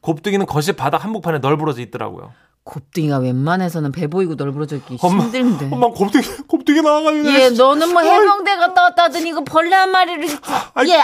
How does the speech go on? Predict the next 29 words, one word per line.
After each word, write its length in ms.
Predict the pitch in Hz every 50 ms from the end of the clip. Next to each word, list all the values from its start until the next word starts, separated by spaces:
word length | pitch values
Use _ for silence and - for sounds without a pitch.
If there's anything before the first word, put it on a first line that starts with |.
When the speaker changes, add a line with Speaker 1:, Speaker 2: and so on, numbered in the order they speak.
| -
Speaker 2:
아우, 140 | - 330 359
Speaker 1:
귀신은 240 | 381 311 - 370 370 349
Speaker 2:
냄새. 120 | 339 - -
Speaker 1:
잡는데 400 | 269 277 311 320 302 320 320 320
곱등이 360 | - 370 403 320 - 320 311 330
못 220 | 285 254 247 247
잡어. 180 | - 453 330 320 294 277 285 302 311 302 277 262 254 247 247 - - - _ -
Speaker 2:
아우, 440 | - 277 320 349 349 359 349 339 -
진짜 340 | - - - 285 294 311 320 269
저 80 | 311
곱등이가 480 | 311 302 302 294 - - 330 330 320 320
저 100 | - 311
올라붙어가지고 600 | 302 320 330 330 269 - - 339 294 311 294 285
Speaker 1:
어, 20 | 302
Speaker 2:
저. 140 | 359 330 349
Speaker 1:
빨리 220 | 330 330 330 330
와, 160 | 339 330 311
엄마. 800 | 311 320 330 320 311 311 320 320 320 311 302 285 269 269 277 285 - _ _
Speaker 2:
아우, 180 | - 285 302 302
냄새 320 | 277 285 269 247 262 262
이거. 160 | 240 233 226 220
환기 340 | - 220 494 480 453 466
어떻게 260 | 440 370 403 - - 587
할 160 | 392 381 381
거야, 120 | 440 453 440 427
너 60 | 440 415 427 440 453
이거? 560 | 453 453 440 453 480 494 480 440 453 - - - _ 440 - - _ _ - - - - - - - - _ _ _ _ _ _ - 440 453 466 453 415 359 359 _ _
Speaker 1:
<laughs> 60 | 269 214
아이고야. 400 | 180 180 175 - 147 139 139